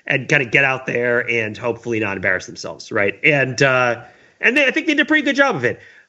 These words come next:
And it's interesting to see them get back together now. And it's like,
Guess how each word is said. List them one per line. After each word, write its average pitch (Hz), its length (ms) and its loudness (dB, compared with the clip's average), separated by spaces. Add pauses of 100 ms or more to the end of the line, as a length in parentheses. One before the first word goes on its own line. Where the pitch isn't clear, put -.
(200)
And 214 160 4
it's 202 140 0
interesting 240 380 -4
to 185 60 -6
see 202 140 -4
them 180 160 0
get 175 200 2
back 165 200 0
together 151 320 0
now. 156 280 2
And 139 100 -6
it's 147 120 -4
like, 151 460 -2